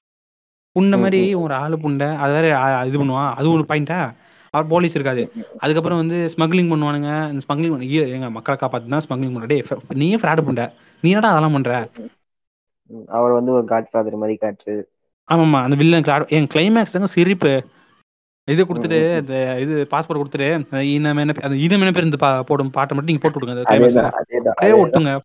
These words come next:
Speaker 2: அதேதான்.
Speaker 1: "ஈனமென பிரிந்தது போதும்." அப்படியே, அப்படியே போட்டு, அப்படியே அவ-, அவரு, அவர்
Speaker 2: ம்.
Speaker 1: பாய், அந்த முஸ்லீம் பாய் தானே அவரு? அவர் வந்து
Speaker 2: ஆமா.
Speaker 1: அந்த கிறிஸ்டின் இதுக்கு இது பண்றது, அதை சப்போர்ட் பண்ற ஹிந்து ஃப்ரெண்டு. எப்படி? ஹிந்து
Speaker 2: ம்,
Speaker 1: தனுஷ்.
Speaker 2: ம். நல்லா இருக்கு.
Speaker 1: அப்படியே,
Speaker 2: ம், ம்.
Speaker 1: அப்படியே வளைச்சு இப்படி மையம் மாதிரி ஊம்புறானுங்க பாருங்க.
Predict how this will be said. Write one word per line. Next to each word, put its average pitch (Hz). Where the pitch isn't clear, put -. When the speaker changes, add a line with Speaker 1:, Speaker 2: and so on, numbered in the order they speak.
Speaker 2:
அதேதான். -
Speaker 1:
"ஈனமென 156
பிரிந்தது 185
போதும்." 190
அப்படியே, 147
அப்படியே 165
போட்டு, 165
அப்படியே 170
அவ-, 156
அவரு, 139
அவர் 135
Speaker 2:
ம். 131
Speaker 1:
பாய், 147
அந்த 139
முஸ்லீம் 147
பாய் 143
தானே 151
அவரு? 131
அவர் 143
வந்து 147
Speaker 2:
ஆமா. 147
Speaker 1:
அந்த 139
கிறிஸ்டின் 175
இதுக்கு 151
இது 147
பண்றது, 131
அதை 156
சப்போர்ட் 151
பண்ற 147
ஹிந்து 160
ஃப்ரெண்டு. 127
எப்படி? 143
ஹிந்து 170
Speaker 2:
ம், -
Speaker 1:
தனுஷ். 147
Speaker 2:
ம். 110
நல்லா -
இருக்கு. 104
Speaker 1:
அப்படியே, 180
Speaker 2:
ம், 139
ம். 117
Speaker 1:
அப்படியே 131
வளைச்சு 190
இப்படி 147
மையம் 165
மாதிரி 175
ஊம்புறானுங்க 151
பாருங்க. 117